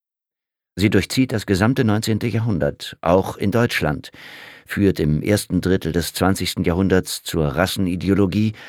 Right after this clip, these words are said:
und während des Dritten Reichs zur organisierten Menschenvernichtung. Im Jahr achtzehnhundertsiebenundzwanzig verlangte der Medizinprofessor Karl August Weinhold ein Gesetz, nach dem Eheleute vor dem Kinderkriegen nachweisen sollten, dass sie die Kinder auch ernähren könnten.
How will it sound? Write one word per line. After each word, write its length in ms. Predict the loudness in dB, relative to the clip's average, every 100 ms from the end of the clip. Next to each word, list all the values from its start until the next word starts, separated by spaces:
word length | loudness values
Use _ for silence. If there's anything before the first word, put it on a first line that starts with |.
| -20 -20 -6
und 160 | -2
während 240 | 2 2 0
des 120 | -2
Dritten 300 | -4 -2 2
Reichs 540 | 2 2 0 -8 -14 -10
zur 200 | -2 0
organisierten 720 | 2 2 2 0 -2 -2 0
Menschenvernichtung. 880 | 0 0 -4 -6 -8 -10 -8 -10 -12 _ _ _ _ _ _ _ _ _ 0
Im 180 | 2
Jahr 300 | 4 4 4
achtzehnhundertsiebenundzwanzig 1400 | 0 -2 0 2 2 2 0 0 0 0 -2 -2 -4 -6 -16 -20 -18 -12
verlangte 460 | 0 4 4 4 2
der 120 | 4
Medizinprofessor 1000 | 2 0 0 0 0 -4 -4 -2 -2 -2
Karl 340 | 2 2 2
August 420 | 0 0 -2 0
Weinhold 680 | 2 2 2 0 -2 -4 -10
ein 180 | -2 0
Gesetz, 440 | 0 0 -2 -2 -12 -16 -20 -20 -10 -2
nach 140 | 2
dem 200 | 4 2
Eheleute 720 | 4 4 6 4 4 2 0
vor 240 | 0 0
dem 180 | 2 0
Kinderkriegen 760 | 0 0 2 0 -2 -4 0 2
nachweisen 580 | 2 0 0 0 2 0
sollten, 460 | 2 2 2 -2
dass 240 | 0 -4 -4
sie 160 | -4
die 160 | -4 -2
Kinder 360 | 0 2 2
auch 140 | 0 0
ernähren 480 | 0 0 -2 -6 -6
könnten. 500 | -8 -8 -14 -16